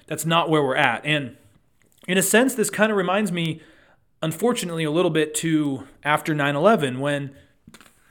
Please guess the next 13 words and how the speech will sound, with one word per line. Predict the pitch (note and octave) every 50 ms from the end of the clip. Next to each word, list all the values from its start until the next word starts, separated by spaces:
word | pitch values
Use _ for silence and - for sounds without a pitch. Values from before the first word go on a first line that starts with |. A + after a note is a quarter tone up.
| - _
people | - G#3+ A#3 A3+ B3 A3+
were | G3+ F#3+ F3
less | D#3+ D#3+ D#3+ F3+ F3 -
concerned | - G#3 F3+ E3 - F3 E3+ E3 E3+ E3+ D#3+
about | D3+ D3 D3 C#3+ C#3+ C3+ - C3+
waiting, | B2+ D3 D3+ D#3 D3+ D#3+ D#3 D#3 D3+ C3+ - - - _ _ _ _ _ _ _ - - _ _ _ _ -
hearing | - F#3 F#3+ F#3+ F#3 F3+ E3+
the | E3
truth. | D#3+ - D#3+ D3+ C#3+ C#3+ C#3 - - -
It | E3
was | D#3+ D#3+ C#3+
more | D3+ D#3+ E3 E3
like, | D#3+ D#3+ D3+ D3+ D3 - -